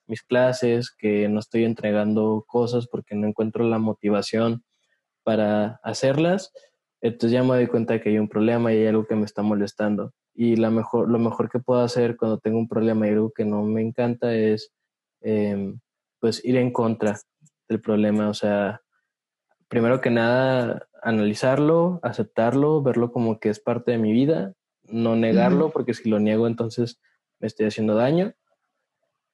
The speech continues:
Speaker 1: Y ver si tiene solución. Y si tiene solución, pues, hago lo que puedo para solucionarlo. Y si no la tiene, pues,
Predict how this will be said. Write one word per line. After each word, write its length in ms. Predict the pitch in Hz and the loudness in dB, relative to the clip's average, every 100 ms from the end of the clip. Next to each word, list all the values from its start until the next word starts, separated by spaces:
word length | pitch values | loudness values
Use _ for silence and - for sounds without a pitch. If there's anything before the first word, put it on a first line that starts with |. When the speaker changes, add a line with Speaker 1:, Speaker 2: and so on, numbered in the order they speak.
| _ | _
Speaker 1:
Y 180 | 127 135 | 0 4
ver 180 | 135 143 | 4 2
si 140 | 165 | 0
tiene 220 | 175 185 | 0 2
solución. 600 | 190 180 143 151 175 180 - | 2 2 2 2 2 0 0
Y 80 | 139 | 0
si 120 | 135 | 0
tiene 240 | 127 151 | 2 2
solución, 720 | 185 196 143 151 151 175 202 - _ _ _ _ | 2 2 2 2 2 2 -2 -6 _ _ _ _
pues, 500 | - 117 113 110 - _ _ - | 0 2 2 -2 -12 _ _ -6
hago 260 | 113 117 | -2 2
lo 140 | 147 160 | 2 0
que 100 | 143 | -2
puedo 380 | - 127 151 165 | 0 2 2 2
para 180 | 165 | 0
solucionarlo. 640 | 156 147 123 123 123 127 151 | 2 0 0 0 2 2 2
Y 80 | 160 | 2
si 120 | 131 | 0
no 100 | 117 | 0
la 160 | 131 | 0
tiene, 280 | - 127 139 | 0 0 0
pues, 680 | 170 127 107 - - - | 0 -2 -2 -6 -16 -20